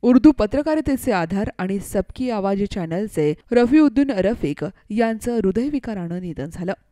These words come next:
ते पंचावन्न वर्षाचे होते. अंत्यसंस्काराची प्रार्थना रात्री उशिरा हजरत बुरानुद्दीन रहमतुल्लाही आले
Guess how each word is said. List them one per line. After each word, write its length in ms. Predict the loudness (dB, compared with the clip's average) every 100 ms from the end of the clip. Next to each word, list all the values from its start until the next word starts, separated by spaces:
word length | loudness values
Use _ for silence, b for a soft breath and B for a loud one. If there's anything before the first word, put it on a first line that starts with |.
| _ -2
ते 60 |
पंचावन्न 520 | 0 -2 -4 -6 -4
वर्षाचे 460 | -4 -4 -6 -8 -8
होते. 220 | -6 -6 -8 _ -10
अंत्यसंस्काराची 960 | -8 -6 -6 -6 -8 -6 -6 -6 -8
प्रार्थना 540 | -10 -10 -10 -8 -8 -10 b -4
रात्री 380 | -2 -2 -6 -6
उशिरा 560 | -6 -4 -4 -2 -4 -8 b 0
हजरत 360 | 2 2 0
बुरानुद्दीन 680 | 2 2 2 0 -2 -2 -2 -2
रहमतुल्लाही 880 | 2 2 2 -4 -4 -2 -2 -2 -4 -6
आले 260 | -4 -4